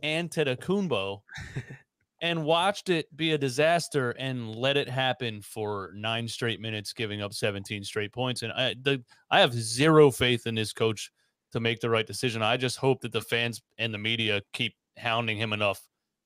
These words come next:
Speaker 1: Or somebody in the background, maybe, maybe somebody in the organization, maybe they started saying, like, "Listen, Doc, like, you gotta play Paul.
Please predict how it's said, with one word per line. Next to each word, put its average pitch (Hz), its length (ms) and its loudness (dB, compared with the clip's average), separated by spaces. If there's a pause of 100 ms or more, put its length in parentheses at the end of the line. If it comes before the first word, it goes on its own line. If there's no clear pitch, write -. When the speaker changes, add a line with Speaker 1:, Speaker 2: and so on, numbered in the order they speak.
Speaker 1:
Or 214 480 8
somebody 220 480 4
in 175 80 0
the 165 40 0
background, 151 480 0
maybe, 190 260 -2
maybe 190 340 -4
somebody 160 460 0
in 143 60 0
the 143 100 -2
organization, 120 540 -2
maybe 151 260 -4
they 131 140 -2
started 123 380 -2
saying, 117 240 -2
like, 110 180 -6
"Listen, 101 300 -8
Doc, 92 240 -8 (120)
like, 101 160 -12
you 135 100 -8
gotta 120 180 0
play 90 240 -8
Paul. - 180 -12